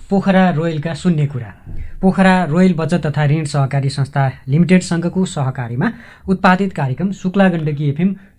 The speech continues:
सन्तानब्बे दशमलव छ मेगाहर्जमा प्रत्येक बुधबार बिहान आठ बजेर पन्ध्र मिनटमा र राति आठ बजे सुन्दै आउनुभएको छ। यो कार्यक्रम शुक्ला गण्डकी एफएम सन्तानब्बे दशमलव छ मेगाहर्ज सँगसँगै,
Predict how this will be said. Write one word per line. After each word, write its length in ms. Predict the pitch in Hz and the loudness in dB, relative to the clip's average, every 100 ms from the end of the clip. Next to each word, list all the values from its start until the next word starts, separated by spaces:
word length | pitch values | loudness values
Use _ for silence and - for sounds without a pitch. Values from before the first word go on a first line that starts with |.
| - | -4
सन्तानब्बे 540 | 175 180 175 147 175 | 0 2 0 -2 -4
दशमलव 320 | 151 143 139 - | -4 -6 -8 -6
छ 100 | 143 | -6
मेगाहर्जमा 600 | 131 123 120 131 127 226 | -4 -6 -6 -6 -4 -4
प्रत्येक 400 | 190 147 190 147 | -2 0 0 0
बुधबार 400 | 175 151 135 127 | 0 0 0 -2
बिहान 360 | 147 156 180 226 - - | -2 -2 -4 -6 -18 -8
आठ 240 | 160 170 139 | -2 -2 -2
बजेर 260 | 151 139 139 127 - | -4 -2 -2 -4 -8
पन्ध्र 220 | 165 160 156 | -8 -4 -4
मिनटमा 300 | 156 156 262 | -4 -4 -4
र 160 | 269 | -2
राति 380 | 165 151 170 151 - - - | -2 -2 -4 -6 -10 -12 -2
आठ 220 | 156 127 | -2 0
बजे 300 | 139 127 - _ - | -4 -6 -10 _ -4
सुन्दै 360 | 196 185 180 | 4 4 4
आउनुभएको 560 | 175 143 127 107 107 123 | 0 -2 -4 -8 -12 -10
छ। 80 | 139 - - _ - - - | -10 -12 -18 _ -20 -20 -4
यो 100 | 233 | -2
कार्यक्रम 360 | 277 220 196 220 | 4 4 4 0
शुक्ला 320 | 214 196 220 | -2 2 4
गण्डकी 340 | 196 180 165 165 | 4 4 2 -2
एफएम 300 | 156 185 190 | -2 0 0
सन्तानब्बे 560 | 180 180 185 175 151 | 0 2 2 2 0
दशमलव 340 | 156 147 147 143 | 0 0 0 -2
छ 160 | - | 0
मेगाहर्ज 460 | 165 147 139 139 143 | 2 2 4 2 2
सँगसँगै, 520 | 143 127 131 147 254 | 0 0 2 2 2